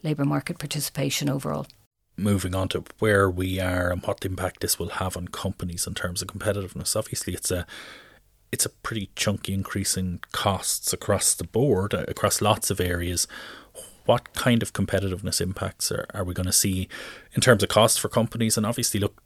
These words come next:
Speaker 2: there's potential knock-on here for, for inflation and, and lots of other things as well as, as companies kind of move through the cycle of dealing with all these additional costs at once.
Speaker 1: That's it exactly, Jerry. Like,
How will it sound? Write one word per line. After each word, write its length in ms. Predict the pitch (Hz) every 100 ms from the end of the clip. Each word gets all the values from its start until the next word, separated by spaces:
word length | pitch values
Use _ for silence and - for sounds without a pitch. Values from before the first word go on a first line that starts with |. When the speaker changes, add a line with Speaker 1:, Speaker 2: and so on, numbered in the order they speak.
| -
Speaker 2:
there's 220 | 73 -
potential 460 | - - 107 - 95
knock-on 300 | 92 87 87
here 200 | 92 90
for, 400 | - 87 80 -
for 160 | - 98
inflation 640 | 92 104 120 - 101 98
and, 240 | 92 87 -
and 100 | 92
lots 200 | 92 90
of 80 |
other 120 | 117 156
things 360 | - 90 85
as 120 | 92
well 280 | - 123 95
as, 180 | 71 - -
as 100 | -
companies 500 | 95 - 92 90 -
kind 280 | - 90
of 200 | 90 - -
move 300 | 107 101 95
through 240 | - - 92
the 80 |
cycle 320 | 87 98 - 92
of 140 | 87
dealing 380 | 98 95 101 98
with 120 | 101 - -
all 140 | 98 95
these 180 | 95 98
additional 380 | 98 - 104
costs 340 | 98 104 - -
at 60 |
once. 360 | 98 120 - - - _ - - - -
Speaker 1:
That's 220 | - 196 208
it 100 | 202
exactly, 440 | 170 196 - 185
Jerry. 420 | 175 165 165 175 190
Like, 160 | 160